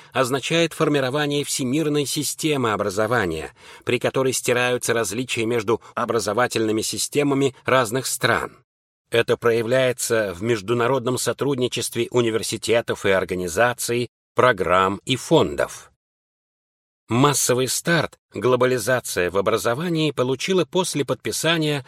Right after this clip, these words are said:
Болонской декларации в тысяча девятьсот девяносто девятом году, к которой в две тысячи третьем году присоединилась Российская Федерация.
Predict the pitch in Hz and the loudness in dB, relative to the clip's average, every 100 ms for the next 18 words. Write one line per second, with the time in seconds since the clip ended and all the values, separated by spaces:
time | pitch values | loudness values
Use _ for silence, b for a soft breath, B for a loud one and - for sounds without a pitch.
0 | B - 120 117 165 147 - 151 139 156 | B 0 2 4 2 0 -2 -2 -2 -2
1 | 151 156 107 85 - 92 85 - B - | 0 0 0 -2 -4 -2 -2 -4 B -10
2 | - 151 - 123 104 98 107 - 170 156 | -2 0 0 -2 -2 -2 -2 0 0 0
3 | 104 110 110 120 127 139 117 117 123 139 | -4 0 2 2 0 -2 0 2 2 2
4 | 135 151 139 73 57 - _ _ _ _ | 0 0 0 -2 -6 -12 _ _ _ _
5 | _ _ - - 101 - 165 196 180 165 | _ _ -18 -2 0 4 4 4 2 0
6 | B B 101 95 120 139 160 143 123 101 | B B -6 0 0 2 0 -2 -4 -6
7 | 90 95 - 117 135 147 180 - b 120 | -4 -2 -2 -2 0 0 0 -2 b -4
8 | 143 - 113 85 87 143 185 170 - 147 | -2 0 -2 -2 0 2 2 0 -2 -2
9 | 147 - 98 90 - 110 110 156 156 147 | -2 -2 -6 -6 0 2 2 2 2 2
10 | - - 67 62 | 0 -4 -4 -4